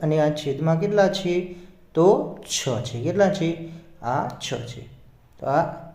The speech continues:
છ અહીં મૂકી દઈએ. હવે શું કરીએ મિત્રો? તો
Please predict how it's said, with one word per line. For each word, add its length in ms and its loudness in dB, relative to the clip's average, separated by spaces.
છ 200 -6
અહીં 760 0
મૂકી 600 -6
દઈએ. 300 -10
હવે 220 4
શું 200 0
કરીએ 200 0
મિત્રો? 500 -2
તો 420 4